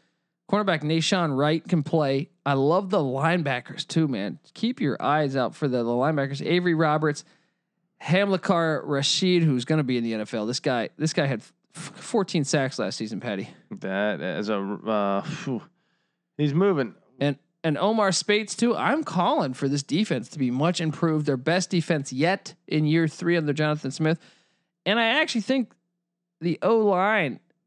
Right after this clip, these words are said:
Speaker 1: is the real concern, but every, the skill positions, I think, are gonna actually fit in fine. I know Hodgkins is the big loss.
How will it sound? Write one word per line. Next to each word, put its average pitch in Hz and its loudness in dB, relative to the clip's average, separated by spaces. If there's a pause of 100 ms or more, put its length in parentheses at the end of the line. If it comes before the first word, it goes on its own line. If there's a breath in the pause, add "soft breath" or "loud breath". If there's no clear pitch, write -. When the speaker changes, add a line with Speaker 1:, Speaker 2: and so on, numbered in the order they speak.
(400)
Speaker 1:
is 165 2
the 156 4
real 170 2
concern, 156 0
but 120 -2
every, 185 0
the 127 -6
skill - -4
positions, 131 -4
I 165 0
think, 170 -4
are 131 -6
gonna 160 -2
actually 220 -4
fit 196 -2
in 190 2
fine. 147 0
I 139 0
know 143 2
Hodgkins 143 -2
is 131 -8
the 107 -6
big 123 -2
loss. 113 0